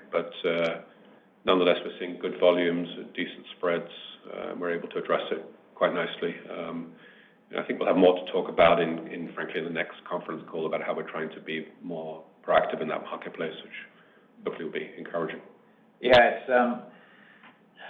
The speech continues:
Speaker 2: I, I think what we, we, we see in the numbers this quarter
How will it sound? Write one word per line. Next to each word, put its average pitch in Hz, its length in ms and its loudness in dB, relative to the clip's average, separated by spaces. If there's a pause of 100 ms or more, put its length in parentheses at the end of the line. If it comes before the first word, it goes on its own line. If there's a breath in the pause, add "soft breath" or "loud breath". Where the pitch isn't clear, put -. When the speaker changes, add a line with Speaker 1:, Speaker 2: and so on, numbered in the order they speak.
(140 loud breath)
Speaker 2:
I, 151 380 8
I - 40 -2
think 175 140 0
what 135 160 6
we, 127 100 4 (240)
we, 120 240 2 (360)
we 113 240 0
see 123 60 2
in 120 60 4
the 113 60 4
numbers 110 240 4
this 104 260 -8
quarter 104 240 6